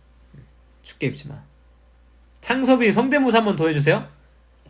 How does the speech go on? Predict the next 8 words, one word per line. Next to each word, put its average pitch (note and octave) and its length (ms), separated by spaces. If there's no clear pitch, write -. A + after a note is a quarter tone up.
야, C4 160
창섭, D#4+ 300
무슨 E4+ 240
일이야? E4 420
아, F3+ 220
형, A#3 300
아, A3 240
형. B3 320